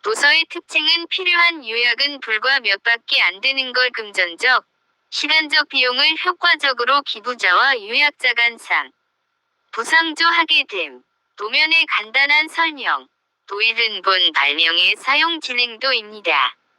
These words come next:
발명을 실시하기 위한 구체적인 내용. 홍보는 구전효과와 도서관 신간 도서 목록 제공으로 하며, 수익은 로얄티와 서비스 가입 도서 중고 판매 수익으로 함.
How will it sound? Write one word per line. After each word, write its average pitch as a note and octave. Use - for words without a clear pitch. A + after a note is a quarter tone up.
발명을 C#4+
실시하기 D#4
위한 C4+
구체적인 C#4
내용. E3
홍보는 D#4
구전효과와 C#4+
도서관 B3+
신간 F4
도서 C#4+
목록 C4+
제공으로 A#3
하며, G3
수익은 D#4+
로얄티와 A#3+
서비스 D4
가입 B3+
도서 C4+
중고 A#3
판매 A#3+
수익으로 D4
함. F3